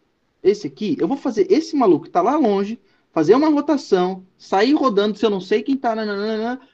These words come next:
tal, pro cara pegar a informação lá de dentro. Não, o cara tá na borda aqui, ele já tá ouvindo, tal. Ele vai pegar um veículo, uma moto, um bug, o que for, né,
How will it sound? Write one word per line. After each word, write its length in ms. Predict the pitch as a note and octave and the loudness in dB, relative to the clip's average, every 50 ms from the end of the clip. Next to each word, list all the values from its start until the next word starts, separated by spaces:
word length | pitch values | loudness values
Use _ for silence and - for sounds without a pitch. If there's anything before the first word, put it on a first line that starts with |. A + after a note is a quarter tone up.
| _ _ _ | _ _ _
tal, 160 | - A#3 A#3+ | 2 2 2
pro 140 | A#3+ A#3 - | 0 -4 -4
cara 240 | - A#3+ A3+ A3 A3+ | -2 0 0 0 2
pegar 300 | - G#3+ G3 E3+ G#3 B3+ | 2 2 2 2 2 0
a 40 | |
informação 520 | D4 D4+ - C4+ A#3 A3 F#3+ F#3 - G#3+ G3+ | 0 0 0 -2 -2 -4 -4 -4 -4 -4 -4
lá 80 | F#3 | -4
de 80 | D#3+ D#3+ | -4 -2
dentro. 260 | E3+ B3 A#3+ - - | -4 -4 -6 -6 -6
Não, 120 | G#4+ A4 F#4+ | -4 -4 -4
o 40 | |
cara 200 | - - C4+ D4+ | -4 -4 -6 -6
tá 120 | D#4 - C#4+ | -6 -6 -6
na 120 | D4+ D4+ | -6 -6
borda 320 | A3+ A#3+ C4+ C4+ C#4+ B3+ C4+ | -4 -4 -4 -2 -2 -4 -6
aqui, 320 | C4+ - - D4+ D4+ D4 | -6 -2 0 2 2 2
ele 100 | G#3+ G3 | 2 -2
já 80 | A3 - | -4 -4
tá 160 | - A#3 A3+ | -2 0 2
ouvindo, 480 | A3+ A3+ G#3+ G#3+ A#3+ C#4 C#4+ C4 B3 | 2 0 0 -2 -2 -2 -2 -2 -4
tal. 240 | A3 - B3 A3+ - - | -4 -2 -2 -2 -2 -2
Ele 360 | - A3+ D4+ F#4 F#4 E4+ - | -2 -2 0 0 0 0 0
vai 140 | - G3+ F#3 | -2 -4 -8
pegar 280 | F#3 - E3+ D3+ D#3+ F3 | -6 -6 -6 -6 -6 -8
um 100 | G3+ F#3 | -10 -8
veículo, 520 | F3 D#3 C3+ C#3+ G#3 B3 - - D#3+ C#3 | -6 -6 -6 -6 -6 -8 -12 -12 -12 -12
uma 120 | C#3 C#3 | -10 -10
moto, 380 | B2+ C3 E3 G3 G3+ F#3+ - C#3+ | -10 -8 -8 -8 -10 -10 -12 -12
um 380 | C3+ C3+ C3+ C#3 C#3+ C#3 C3+ C3 | -10 -10 -10 -10 -10 -12 -12 -12
bug, 400 | B2+ C3 D3 G#3+ A#3+ F#3+ D#3+ D3 | -12 -12 -12 -12 -12 -10 -12 -12
o 40 | C#3+ | -14
que 120 | - - | -16 -20
for, 300 | - _ F3+ G3+ B3 B3 | -12 _ -6 -4 -4 -4
né, 200 | G3 F#3 A#3+ D4+ | -6 -6 -8 -8